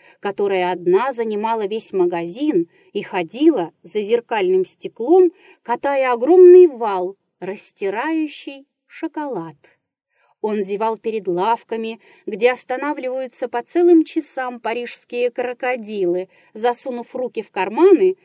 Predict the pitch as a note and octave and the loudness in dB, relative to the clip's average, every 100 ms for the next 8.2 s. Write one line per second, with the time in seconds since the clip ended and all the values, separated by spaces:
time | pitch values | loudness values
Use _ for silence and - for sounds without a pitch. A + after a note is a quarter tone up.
0 | _ A#3+ A#3+ A#3 B3 A#3+ - B3 A#3+ F3 | _ -2 -2 -2 -6 -10 -10 -2 -2 -2
1 | - _ _ _ _ G3 G3 G3 G3+ G#3 | -6 _ _ _ _ -8 -2 -2 -2 -8
2 | - G#3 G#3+ G3+ F3 _ _ - F3+ E3+ | -8 -8 -6 -6 -8 _ _ -16 -12 -10
3 | F#3 C4+ D4+ G#3+ F#3 F3+ F3 - _ G3+ | -8 -6 -2 2 2 4 0 -4 _ -8
4 | G3 A#3+ A#3+ A3+ A3+ A3+ - _ B3 A#3+ | -2 0 0 -2 -2 -4 -4 _ -2 0
5 | G3 F3+ F3+ _ _ _ _ F#3+ A3 F#3+ | 0 0 -2 _ _ _ _ -8 -8 -2
6 | G#3+ G#3+ A3 G#3+ G#3+ - G3+ G3+ G#3+ A#3 | -2 -2 -4 -6 -8 -10 -8 -8 -8 -8
7 | G#3+ G3+ G#3+ A3 - G#3+ G3+ G#3+ G#3+ F#3+ | -6 -6 -8 -14 -14 -10 -4 -4 -2 0
8 | F3+ E3+ | 0 -2